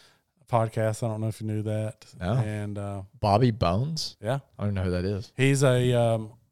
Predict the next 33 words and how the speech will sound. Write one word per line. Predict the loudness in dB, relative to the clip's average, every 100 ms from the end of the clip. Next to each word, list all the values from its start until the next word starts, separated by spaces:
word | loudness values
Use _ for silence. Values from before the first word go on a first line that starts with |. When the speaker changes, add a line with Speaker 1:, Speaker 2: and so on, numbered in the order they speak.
| _ -2
Speaker 1:
on-air | 0 0 0 0 0
radio | 0 0 0 0 2 0 0
personality, | -2 -2 -2 -4 -4 -4 -6 -8
country. | -4 -4 -4 -8 -10 _ _ _ _ _ -2
Uh, | 0
Speaker 2:
Okay. | 2 4
Speaker 1:
very | 4 4
well | 2 -2
known. | -4 -4 -4
He |
was | -4 -4
on | -2
Dances | 0 0 -2
with | 0 0
the | -2
Stars | -2 0 -2 -4
and | -6 -6 -8
all | -8 -6
kind | -6
of | -4
stuff. | -2 0
Speaker 2:
Okay. | 2
Speaker 1:
But | 2
he's | 2 0 2
like | 0 0
a, | -2 -2 -6 _ _ _ _ _ -6
um, | -2 0 -2 -6 -14 _ _ -6
really | 0 2 2
way | 0 0 0
up | -2
there. | -4 -4 -4
He's | -4 -4
syndicated. | -4 -4 -2 -2 -2 -4